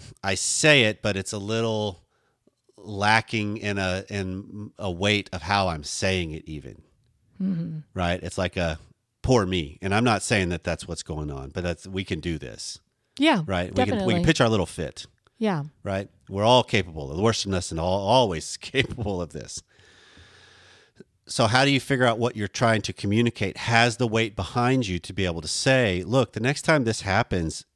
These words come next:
Speaker 1: and, and you're done, and then it's th-, the time that I get to, you get to focus and we focus on me, uh, no electronic allowed. This is just you, buddy. That's what I want."
Speaker 2: Mm-hmm.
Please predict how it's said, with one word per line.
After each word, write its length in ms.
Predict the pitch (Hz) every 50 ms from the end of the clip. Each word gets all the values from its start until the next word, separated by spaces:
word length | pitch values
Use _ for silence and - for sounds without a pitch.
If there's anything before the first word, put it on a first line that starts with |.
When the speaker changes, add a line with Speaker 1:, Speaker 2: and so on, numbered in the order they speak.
| _
Speaker 1:
and, 320 | - 95 90 92 92 87 - -
and 440 | 87 90 90 87 87 87 85 - - -
you're 540 | - - 82 95 104 117 123 131 135 131
done, 540 | 110 110 113 120 127 113 92 87 87 90 92 87
and 180 | 90 90 90 92
then 120 | 101 110
it's 220 | 110 101 - - - - - -
th-, 120 | 98 92
the 80 | - -
time 300 | - - 110 110 110 101
that 80 | 95 92
I 100 | 104 107
get 160 | 110 104 -
to, 80 | - -
you 100 | 104 107
get 100 | 110 98
to 60 | -
focus 500 | - - 110 101 - - 95 - - - - -
and 140 | - 87 87
we 80 | 90
focus 420 | 90 - 113 107 - - 95 - -
on 180 | 87 82 82
me, 340 | 85 107 127 123 104 87 - _ _ _ _ _ _ _ _ _ _ _ _ _ _ _ _ _ _ _ _ _ _ _ _ _ _ 92
uh, 260 | 98 92 90 87 78 -
no 340 | 82 90 95 104 113 139
electronic 640 | 139 131 135 131 - - 131 131 143 131 101 - -
allowed. 480 | 90 90 98 123 143 98 69 65 65 _ _ _ _
This 220 | - 90 107 127 -
is 80 | 151
just 240 | 139 - 135 113 104
you, 180 | 107 135 160 135
buddy. 280 | 98 92 85 87 92
That's 180 | 101 123 - -
what 100 | 165 160
I 60 | 151
want." 320 | 151 156 170 139 90 - - _ _ _ _ _ _ _ _ -
Speaker 2:
Mm-hmm. 460 | 185 180 175 147 160 175 175 185